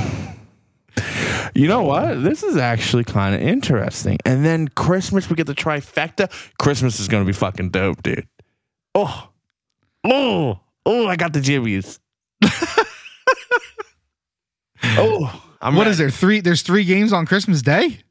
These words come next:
Speaker 1: Yeah, one, four thirty, and eight twenty. Dude, I'm fucking hype. Although they're not really that great. Green Bay at Dolphins. Actually, that could, the Dolphins
Speaker 2: That
Speaker 1: are gonna be
Speaker 2: that
Speaker 1: good.
Speaker 2: could be huge. That could be a huge game.
Speaker 1: Yeah.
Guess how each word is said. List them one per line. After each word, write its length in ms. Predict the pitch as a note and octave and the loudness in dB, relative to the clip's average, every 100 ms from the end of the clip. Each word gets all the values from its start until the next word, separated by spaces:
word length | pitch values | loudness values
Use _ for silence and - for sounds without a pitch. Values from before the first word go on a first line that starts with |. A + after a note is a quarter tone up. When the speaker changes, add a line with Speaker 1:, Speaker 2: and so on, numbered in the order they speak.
| - | 0
Speaker 1:
Yeah, 200 | C3+ B2+ | 2 2
one, 400 | A#2 B2 C#3 C#3+ | 2 2 0 0
four 280 | A#2 C#3 B2+ | 0 0 0
thirty, 360 | B2+ B2+ B2+ | 0 0 0
and 120 | A2+ - | -2 -2
eight 220 | A#2+ G#2+ | -2 0
twenty. 440 | - A#2 A2+ G2+ F#2 | 0 0 2 0 0
Dude, 180 | G#2 | 0
I'm 160 | G#2+ A#2 | 0 0
fucking 280 | A2+ G#2 F#2+ | -2 0 0
hype. 380 | G2 G2 - - - _ _ _ _ _ _ _ _ _ _ _ _ _ _ _ _ _ _ _ _ _ _ _ _ _ - | 0 0 -4 -12 -18 _ _ _ _ _ _ _ _ _ _ _ _ _ _ _ _ _ _ _ _ _ _ _ _ _ 0
Although 200 | D#3+ D#3+ | 2 2
they're 100 | E3+ | 0
not 140 | E3+ | 0
really 160 | C3+ B2 | 0 0
that 180 | G#2 G2+ | 0 -2
great. 260 | F#2+ D2+ - - - | -4 -4 -8 -10 0
Green 220 | C3+ C3 | 0 2
Bay 180 | C3 A#2+ | 0 0
at 80 | |
Dolphins. 580 | A#2 A2+ A2+ B2 A#2 A2 - | 0 -2 0 -2 -2 -2 0
Actually, 400 | B3+ G#4+ - G4 | 0 0 0 0
that 180 | G#4+ - | -2 -2
could, 200 | G4 - | -2 -2
the 80 | A#3 | -2
Dolphins 440 | F#4 G4 E3 A3+ | -2 0 0 0
Speaker 2:
That 80 | F4 | 0
Speaker 1:
are 40 | |
gonna 160 | E3 F3 | -2 0
be 100 | C#3 | 2
Speaker 2:
that 100 | F#3 | 2
Speaker 1:
good. 80 | D3 | 2
Speaker 2:
could 120 | F3 | 0
be 100 | D3 | 0
huge. 400 | A#2 E3+ B3 C4+ | 2 4 4 2
That 160 | E3 G#3 | 0 -2
could 80 | G#3+ | 0
be 100 | C#3+ | 0
a 40 | |
huge 400 | A2 C4 D#4 D4+ | 0 0 2 2
game. 80 | D#3 | 2
Speaker 1:
Yeah. 420 | F3 D#3 G#2+ G2+ | 2 0 -2 -4